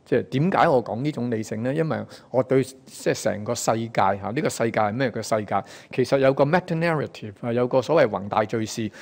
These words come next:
其實我嘅理性就係呢個宏大敘事嘅一部分。噉我哋今日呢，其實你今日個社會呢，就見到譬如伊斯蘭教，佢哋都講人權㗎。佢覺得唔畀個女人揸車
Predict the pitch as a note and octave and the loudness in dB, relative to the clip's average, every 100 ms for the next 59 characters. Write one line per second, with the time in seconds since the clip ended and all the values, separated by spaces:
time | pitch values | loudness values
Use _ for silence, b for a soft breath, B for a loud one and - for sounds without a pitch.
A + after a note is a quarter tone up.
0 | B B - B2+ C3+ C#3 C#3+ D3+ B2 C3 | B B 0 4 6 6 6 6 6 4
1 | - C#3+ C3 A#2+ F#3+ C#3+ A2 G2 G2 G#2+ | 2 2 2 0 2 0 0 -4 0 0
2 | A#2+ A#2 A2 - A2 G#2+ G#2 A#2+ A#2 D#3+ | 0 -4 -4 -10 -8 -8 -2 -2 0 -4
3 | - G#2 G2+ - F#2+ - B B B B | -4 -6 -6 -10 -10 -14 B B B B
4 | B A3+ C#4+ F3 D#3+ B3 F3 F3 G#3+ G#3+ | B 6 8 6 6 6 4 2 0 2
5 | A#2+ B2 C3+ G3+ C#3+ B2+ - A#2 C3+ D#3 | 0 2 2 0 0 -2 0 0 2 0
6 | F3 A#2 - A#2+ A#2 C#3+ B2 A2+ F#2+ G2+ | 0 -2 -2 -2 0 2 0 0 -4 -6
7 | D3 - D#3 E2+ G2 G#2 G2 - - D3+ | -4 0 2 0 0 0 0 2 2 4
8 | E3 F#3+ B2+ F3 G2+ G2+ G#2+ G2+ A2+ - | 4 2 0 0 -4 -6 -8 -2 -2 -2
9 | b b b - D3+ E3+ G#3+ G3+ - A#2+ | b b b 0 4 6 6 4 0 -6
10 | G#2+ C3 F3 C#3+ C#3 C#3 B2+ A#2 B2+ D3+ | 2 4 8 8 8 4 -2 2 4 4
11 | F3+ E3 D#3+ E3 | 4 2 6 6